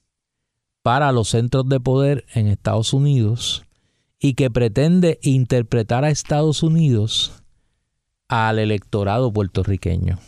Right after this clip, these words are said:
en un diálogo directo sin intermediarios partidistas. Eh, y de ahí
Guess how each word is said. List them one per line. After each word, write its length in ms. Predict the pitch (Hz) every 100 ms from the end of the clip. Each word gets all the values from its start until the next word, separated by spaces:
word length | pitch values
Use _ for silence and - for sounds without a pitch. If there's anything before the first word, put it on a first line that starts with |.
| - _ _
en 160 | 107 104
un 140 | 123
diálogo 360 | 139 151 151 135
directo 520 | 117 120 143 - 127
sin 200 | - 110
intermediarios 800 | 107 104 98 95 92 92 110 110
partidistas. 800 | 113 98 95 87 95 - - - - - - - -
Eh, 920 | - 107 107 101 101 98 95 95 95 -
y 220 | 123 123
de 60 | 120
ahí 500 | 120 170 165 156